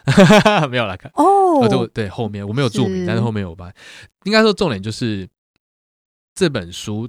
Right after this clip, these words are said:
Speaker 1: 它其实基本上就是涵盖了我们在整个过程中不断会提到的几个核心的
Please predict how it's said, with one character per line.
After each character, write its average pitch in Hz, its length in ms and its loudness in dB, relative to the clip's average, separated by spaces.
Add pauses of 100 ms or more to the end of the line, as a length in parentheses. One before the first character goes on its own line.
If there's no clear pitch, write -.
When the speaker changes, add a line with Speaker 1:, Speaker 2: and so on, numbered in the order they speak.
Speaker 1:
它 139 300 -2
其 - 180 -12
实 98 300 -14
基 - 260 -6
本 92 220 -10
上 107 260 -4
就 113 140 -6
是 117 80 -4
涵 92 260 -10 (120)
盖 104 180 -4
了 90 100 -14
我 67 160 -20
们 58 160 -20 (720)
在 101 520 -4
整 95 260 -10
个 101 80 -10
过 147 180 -4
程 110 60 -4
中 110 180 -6
不 113 80 -12
断 117 140 -4
会 127 100 -4
提 95 200 -14
到 104 180 -6
的 82 180 -14 (240)
几 - 220 -16
个 92 160 -18
核 95 260 -16
心 107 300 -12
的 85 300 -16